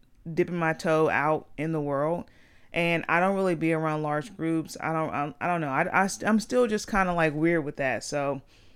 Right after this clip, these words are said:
I just stay out the fray, you know. At the concert,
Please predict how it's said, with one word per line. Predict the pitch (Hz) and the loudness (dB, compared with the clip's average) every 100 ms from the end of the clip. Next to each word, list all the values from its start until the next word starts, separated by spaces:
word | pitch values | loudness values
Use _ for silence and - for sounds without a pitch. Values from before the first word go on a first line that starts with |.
| - - | -20 -2
I | 170 185 | 2 2
just | 226 | 2
stay | - 180 | 2 4
out | 170 160 | 4 0
the | |
fray, | - 143 143 123 117 - - - | -8 -6 -4 -4 -8 -14 -18 -10
you | 147 | -6
know. | 139 131 131 - | -4 -4 -6 -8
At | 113 - | -6 -4
the | 165 | -6
concert, | 180 180 190 208 202 202 | -6 -6 -4 -4 -2 -2